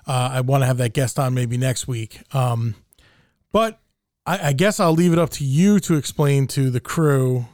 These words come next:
or the, the listeners why this will be a different Hawk Talk. And we, of, of course, are gonna cover athletics and what's coming up, uh, in the next couple of weeks. We have some exciting stuff. But first,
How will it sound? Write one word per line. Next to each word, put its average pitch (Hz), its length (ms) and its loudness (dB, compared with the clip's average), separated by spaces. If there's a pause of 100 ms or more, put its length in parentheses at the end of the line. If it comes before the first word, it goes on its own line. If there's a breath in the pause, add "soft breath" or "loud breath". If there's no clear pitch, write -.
(160)
or 139 100 -2
the, 113 120 -4 (100)
the 135 220 -2
listeners 131 480 0
why 131 320 0
this 131 220 -2
will 143 80 -4
be 127 160 -4
a 120 40 -4
different 113 340 -6
Hawk 117 200 -4
Talk. 117 300 -6 (460 loud breath)
And 143 140 2
we, 156 100 4
of, 147 180 0 (100)
of 156 220 -2
course, 170 280 0
are 151 40 -2
gonna 135 160 0
cover 131 480 0 (520 soft breath)
athletics 135 600 0
and 131 100 0
what's 131 160 0
coming 127 320 0
up, 123 260 -4 (120)
uh, 123 300 -4
in 123 80 -2
the 123 80 0
next 123 220 -2
couple 123 260 -2
of 117 60 -6
weeks. 117 260 -6
We 131 80 -2
have 123 140 0
some 131 140 -4
exciting 120 400 -4
stuff. - 320 -4
But 127 160 -4
first, - 680 -2